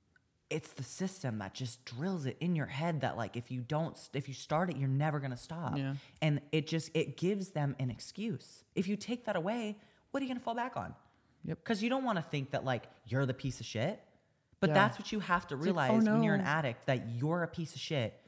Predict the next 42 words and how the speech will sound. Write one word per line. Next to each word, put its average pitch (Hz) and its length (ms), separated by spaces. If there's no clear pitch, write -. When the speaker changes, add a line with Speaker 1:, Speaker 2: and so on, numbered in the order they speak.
Speaker 2:
Yeah. 147 160
Speaker 1:
You 131 200
need 170 80
to 139 60
stop. 139 360
You 185 160
are 208 80
literally 196 480
the, 160 120
the 135 220
scum 170 540
of 131 100
the 135 120
earth. - 400
Speaker 2:
Yeah. - 60
Speaker 1:
So 147 280
it's - 220
like, 135 240
if 147 220
you 147 140
don't, 151 600
if 156 100
you 147 60
take 214 300
that 147 200
out 143 160
of 131 100
it, 120 140
like, 117 240
"Oh, 117 360
I'm, 110 480
like, 113 300
I, 139 260
I, 156 40
once 147 220
I 147 80
do 127 180
heroin, 117 300
I'm 110 100
never 104 200
gonna 104 140
stop." 98 520